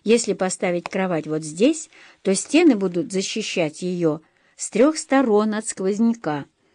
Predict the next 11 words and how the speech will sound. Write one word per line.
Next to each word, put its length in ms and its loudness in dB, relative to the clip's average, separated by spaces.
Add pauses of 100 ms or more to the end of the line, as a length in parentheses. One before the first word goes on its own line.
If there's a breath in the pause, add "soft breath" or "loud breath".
(500)
А 100 0
если 320 2
хочешь, 680 -2 (560 loud breath)
мы 320 6
с 120 -2
четвёртой 600 0
стороны 460 2
повесим 460 0
занавеску. 760 -2 (360)
Что 280 0
скажешь?» 680 -4